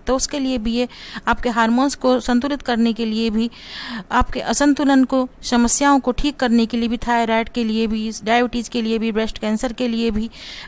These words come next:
वही सूरजमुखी, जी हाँ, phytoestrogen होते हैं, जो estrogen को संतुलित करने में काम करते हैं। है breast cancer के जोखिम को कम करने के लिए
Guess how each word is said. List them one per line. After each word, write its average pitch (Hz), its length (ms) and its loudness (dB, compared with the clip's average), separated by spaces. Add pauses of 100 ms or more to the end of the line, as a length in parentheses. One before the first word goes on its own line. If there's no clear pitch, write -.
वही 277 220 4
सूरजमुखी, 269 720 2 (360)
जी 254 120 0
हाँ, 226 260 4 (280)
phytoestrogen 269 880 2
होते 233 280 2
हैं, 269 220 4 (320)
जो 285 200 4
estrogen 302 600 2
को 285 140 0
संतुलित 277 480 2
करने 233 360 2
में 302 160 2 (360)
काम 233 220 4
करते 196 320 -4
हैं। 185 240 -10 (480)
है 233 120 0
breast 226 300 -2
cancer 233 360 0
के 226 100 -2
जोखिम 220 340 0
को 220 180 -6
कम 247 240 0
करने 220 340 0
के 220 180 -4
लिए 208 300 -4